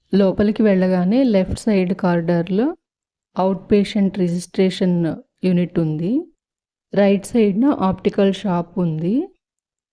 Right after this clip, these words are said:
ఇక ఫస్ట్ ఫ్లోర్ మొత్తం కూడా త్రీ సైడ్స్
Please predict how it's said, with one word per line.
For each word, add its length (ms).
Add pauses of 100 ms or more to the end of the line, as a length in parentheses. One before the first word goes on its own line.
(140)
ఇక 180
ఫస్ట్ 340
ఫ్లోర్ 300
మొత్తం 520
కూడా 320 (880)
త్రీ 240
సైడ్స్ 520